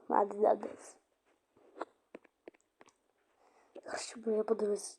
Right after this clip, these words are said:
на якому буде. Я на чекпоінті. Давай, давай, давай. Зразу. Так.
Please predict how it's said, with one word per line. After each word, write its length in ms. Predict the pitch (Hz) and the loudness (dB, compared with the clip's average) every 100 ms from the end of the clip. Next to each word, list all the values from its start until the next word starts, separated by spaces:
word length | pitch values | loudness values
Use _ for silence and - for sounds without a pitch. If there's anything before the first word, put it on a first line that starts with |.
| - | -10
на 40 | |
якому 300 | 185 - 185 | -8 -4 -4
буде. 240 | 185 190 185 _ _ - - - - | -2 -4 -4 _ _ -20 -20 -12 4
Я 100 | 240 | 6
на 160 | 226 226 | 8 6
чекпоінті. 760 | - - - 185 185 - 196 - - _ _ _ _ _ _ _ _ _ _ _ _ _ _ - | 4 -10 -8 -8 -10 -10 -10 -10 -16 _ _ _ _ _ _ _ _ _ _ _ _ _ _ -2
Давай, 280 | 262 262 254 | 6 8 10
давай, 320 | 254 254 254 | 8 8 8
давай. 340 | 247 254 254 - _ _ _ _ _ _ _ _ _ _ _ _ _ _ _ - - | 8 6 4 0 _ _ _ _ _ _ _ _ _ _ _ _ _ _ _ -12 0
Зразу. 440 | 202 196 196 220 - _ _ _ _ _ _ _ _ _ _ _ _ _ _ _ - - 453 453 - - - - - - _ _ _ _ _ _ - - - _ _ _ _ - | 2 2 -2 -8 -10 _ _ _ _ _ _ _ _ _ _ _ _ _ _ _ -20 0 8 8 8 -10 -10 -12 -20 -20 _ _ _ _ _ _ -20 -20 -20 _ _ _ _ 6
Так. 360 | 453 - - | 6 6 -10